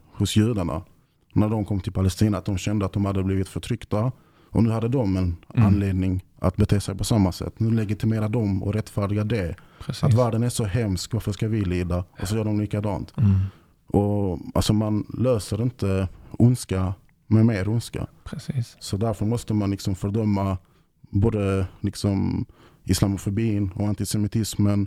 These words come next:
Speaker 1: och liksom orättvisorna som sker mot palestinierna, men också mot judar
Speaker 2: Mm.
Speaker 1: runt om i världen.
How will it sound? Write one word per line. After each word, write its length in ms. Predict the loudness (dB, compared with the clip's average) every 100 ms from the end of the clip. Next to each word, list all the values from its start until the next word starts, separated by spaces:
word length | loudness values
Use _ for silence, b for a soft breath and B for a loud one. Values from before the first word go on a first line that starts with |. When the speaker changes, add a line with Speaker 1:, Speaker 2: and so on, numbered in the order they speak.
| b b b
Speaker 1:
och 520 | b 0 2 0 0 -2
liksom 380 | -4 -2 -2 0
orättvisorna 580 | -2 0 -2 -2 -2 0
som 180 | 0
sker 260 | 2 2 2
mot 440 | 2 -2 -4 -14 -20 b b
palestinierna, 720 | -2 -2 0 0 0 0 -2 -4 _
men 180 | 2 2
också 280 | 2 2 4
mot 300 | 2 0 2
judar 360 | 2 0 -8 _
Speaker 2:
Mm. 220 | 2 6 4
Speaker 1:
runt 140 | 4
om 120 | 0
i 40 | 0
världen. 360 | -2 -4 -8